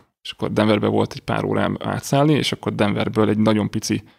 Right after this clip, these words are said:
konkrétan tizennégy személyes, tizennégy üléses, ö,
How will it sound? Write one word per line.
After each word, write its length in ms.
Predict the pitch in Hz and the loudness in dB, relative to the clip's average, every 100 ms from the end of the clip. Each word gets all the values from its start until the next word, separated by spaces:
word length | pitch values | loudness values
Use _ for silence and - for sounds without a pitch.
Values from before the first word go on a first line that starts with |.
| _ - | _ -4
konkrétan 480 | 120 107 101 107 | -2 -2 -2 -2
tizennégy 400 | 101 104 104 101 | -2 0 2 0
személyes, 560 | - 104 98 98 - - | -2 -4 -2 0 -2 0
tizennégy 400 | 123 117 107 110 | 2 4 4 2
üléses, 540 | 110 110 - 110 - | 4 4 2 0 -2
ö, 260 | 110 110 107 | -2 -2 -2